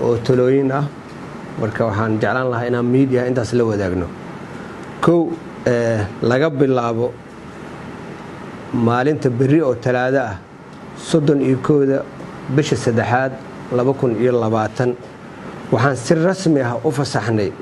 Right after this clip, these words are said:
dugsiyada barashada Qur-aanka Kariimka iyo xarumaha barashada diinta muddo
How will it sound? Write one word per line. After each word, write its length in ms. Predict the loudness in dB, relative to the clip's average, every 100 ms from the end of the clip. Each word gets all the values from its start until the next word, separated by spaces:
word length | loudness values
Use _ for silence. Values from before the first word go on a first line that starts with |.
| -14 -2
dugsiyada 720 | 0 0 -2 2 4 4 2 0 -10 -16 -14 -14 -14 -14 -10 -2
barashada 480 | 2 2 2 2 2
Qur-aanka 380 | 2 0 0 -2
Kariimka 640 | 2 4 4 4 0 0 -8 -18 -4
iyo 360 | 2 4 4 2 -6 -16 -14 -8 0
xarumaha 600 | 0 2 2 2 2 -2 -6 -16 -18 -18 -16 -12 0
barashada 480 | 2 2 2 2 2 2
diinta 300 | 2 4 2 -6 -12 -14 -12 -4
muddo 400 | 0 2 4 2